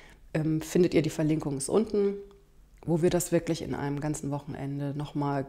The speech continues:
alles durchsprechen, ähm, Übungen miteinander machen und das wirklich auch lernen, das im Alltag umzusetzen. Und wie gesagt, noch tolle Werkzeuge dazu lernen, die eben nicht aus der metakognitiven Therapie kommen, aber die sehr, sehr hilfreich sind und sehr nützlich.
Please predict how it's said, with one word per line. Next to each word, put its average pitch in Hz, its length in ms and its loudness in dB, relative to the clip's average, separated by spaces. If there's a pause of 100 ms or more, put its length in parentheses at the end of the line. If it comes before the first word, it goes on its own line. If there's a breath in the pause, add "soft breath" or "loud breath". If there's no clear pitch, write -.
(120)
alles 185 320 8
durchsprechen, 151 1120 2 (240)
ähm, - 500 -8
Übungen 175 320 4
miteinander 147 420 -2
machen 139 580 -4
und 147 180 -6
das 147 140 -6
wirklich 147 260 -8
auch - 120 -10
lernen, 135 260 -4
das - 160 -6
im - 100 -14
Alltag - 300 -10
umzusetzen. 202 640 -2 (1160 soft breath)
Und 160 140 0
wie 170 40 4
gesagt, 170 260 4
noch 160 100 -2
tolle 165 300 6
Werkzeuge 147 580 2
dazu 143 340 -6
lernen, 135 360 -2
die 135 200 -8
eben 151 120 -4
nicht 185 160 2
aus 190 120 0
der 175 100 2
metakognitiven 151 720 -4
Therapie 143 360 -10
kommen, 135 340 -6
aber 139 160 -10
die 147 120 -12
sehr, 147 240 -2
sehr 139 100 -4
hilfreich 170 440 -4
sind 165 260 -2
und 135 140 -10
sehr 131 120 -8
nützlich. 196 400 0